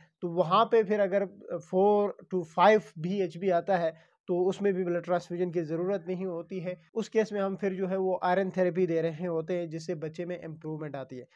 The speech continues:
तो जितने भी ईमेल्स थे कि कट ऑफ वैल्यू जो है ब्लड ट्रांसफ्यूजन की कितना एचबी होना चाहिए कि उसके बाद हम ब्लड ट्रांसफ्यूजन करा सकते हैं, तो वो इस वीडियो में सारी बातें की गई है।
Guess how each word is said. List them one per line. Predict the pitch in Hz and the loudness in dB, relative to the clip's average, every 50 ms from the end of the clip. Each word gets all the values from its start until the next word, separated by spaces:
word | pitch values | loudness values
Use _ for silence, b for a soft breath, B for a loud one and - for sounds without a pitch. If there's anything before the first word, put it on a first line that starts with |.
| b b b b - 185 | b b b b -6 -4
तो | 180 | -2
जितने | 170 208 190 240 247 247 | -2 -2 0 2 2 2
भी | 226 240 233 | 2 0 0
ईमेल्स | 220 220 226 233 233 - - - | 0 2 2 0 0 -2 -4 -2
थे | 220 214 | -2 -2
कि | 196 214 202 | 0 -2 -4
कट | - 202 190 175 | 0 0 2 2
ऑफ | 202 202 - - | 2 0 2 2
वैल्यू | 196 190 190 196 | 2 2 2 2
जो | 185 190 185 | 0 0 0
है | 185 180 | 0 0
ब्लड | 165 175 185 165 | 0 0 -2 0
ट्रांसफ्यूजन | 165 175 170 165 - 180 175 180 180 170 | 0 -2 -2 -2 -4 -8 -6 -4 -4 -4
की | 160 180 165 | -4 -6 -6
कितना | 160 190 180 170 202 202 208 202 196 | -2 -4 -2 -2 0 0 0 0 0
एचबी | 180 160 170 180 | -2 -2 -4 -2
होना | 185 180 175 170 175 180 | -2 0 0 -2 -2 -4
चाहिए | 165 - 170 165 175 180 180 | -4 -2 -2 -2 0 -2 -4
कि | 165 170 165 | -4 -6 -8
उसके | 160 160 - 175 | -8 -6 -8 -6
बाद | 160 160 160 170 165 | -2 0 0 0 0
हम | 170 165 160 | -2 -8 -6
ब्लड | 156 160 160 160 | -6 -6 -6 -4
ट्रांसफ्यूजन | 165 156 151 160 - 160 156 165 156 | -6 -8 -8 -8 -10 -10 -10 -8 -8
करा | 156 151 151 156 | -4 -4 -4 -4
सकते | 156 165 160 156 160 170 160 | -2 -4 -6 -4 -4 -6 -6
हैं, | 151 156 160 b b b b b b b b - | -6 -6 -12 b b b b b b b b -6
तो | 175 165 | -4 -2
वो | 156 175 196 208 208 | 2 4 6 6 6
इस | 196 196 160 170 | 4 0 -4 -4
वीडियो | 160 165 180 175 190 190 185 | -6 -4 -2 2 2 2 2
में | 180 175 175 180 180 b b b b _ - | 2 0 -2 -2 -4 b b b b _ 2
सारी | 185 180 185 | 4 4 4
बातें | 175 180 170 165 180 175 | 6 4 4 2 2 -4
की | 175 - 190 190 190 175 | -4 -4 -4 -2 2 2
गई | 185 190 190 | 2 2 2
है। | 170 180 175 | 2 -2 -4